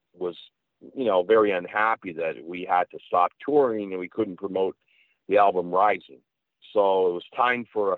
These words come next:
Phoenix Rising. And I got, uh, an idea that, hey, let's create an alliance. Nothing's gonna stop us. We're gonna win. We're gonna, uh, move forward. And, uh,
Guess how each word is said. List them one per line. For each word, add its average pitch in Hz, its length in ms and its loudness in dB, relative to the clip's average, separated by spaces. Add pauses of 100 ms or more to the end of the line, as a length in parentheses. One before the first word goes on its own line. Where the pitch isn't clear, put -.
(100)
Phoenix 113 320 -6 (140)
Rising. 73 520 -8 (720)
And 87 320 -4
I 95 260 4
got, 95 300 2 (1500)
uh, 85 300 0
an 92 140 -2
idea 101 880 0
that, 80 200 -4
hey, 95 320 0 (160)
let's 95 280 -4
create 110 360 2
an 90 120 -10
alliance. 87 800 -2 (120)
Nothing's 101 440 -6
gonna 78 180 -8 (140)
stop 98 320 0
us. 78 180 -14
We're 92 140 -12
gonna 87 180 -6
win. 90 400 -8 (460)
We're 92 120 -6
gonna, 90 200 0 (280)
uh, 82 100 -6
move 98 280 -6 (140)
forward. 101 440 8 (800)
And, 87 380 -6
uh, 80 480 0